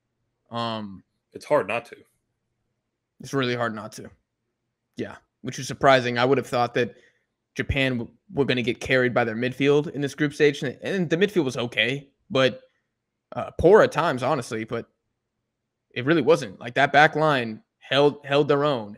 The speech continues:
Speaker 1: And then the changes up front completely changed the dynamic of the game. So, I mean, if you're a Japanese fan or, or I don't care who you are, actually, you know, comment who your player of the group stage is for Japan down below in the comments. Um, we, we'll have more World Cup content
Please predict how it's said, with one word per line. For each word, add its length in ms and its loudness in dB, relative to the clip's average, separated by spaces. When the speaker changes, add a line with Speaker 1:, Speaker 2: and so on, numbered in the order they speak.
Speaker 1:
And 140 -8
then 140 -6
the 240 -6
changes 400 -6
up 120 -2
front 380 -4
completely 400 -6
changed 220 -8
the 60 -12
dynamic 380 -8
of 60 -14
the 60 -12
game. 280 -12
So, 380 -2
I 60 2
mean, 120 4
if 60 -2
you're 120 10
a 40 6
Japanese 380 2
fan 240 -2
or, 160 -2
or 400 -6
I 120 -2
don't 120 0
care 180 0
who 80 6
you 160 4
are, 100 4
actually, 360 -4
you 140 -6
know, 120 -6
comment 460 0
who 80 2
your 300 6
player 240 6
of 40 2
the 60 -4
group 200 -4
stage 240 -2
is 100 -8
for 80 -16
Japan 400 -8
down 180 -2
below 300 -2
in 140 -12
the 80 -14
comments. 540 -4
Um, 300 -6
we, 220 -2
we'll 120 -6
have 140 6
more 220 2
World 180 2
Cup 160 -4
content 420 -2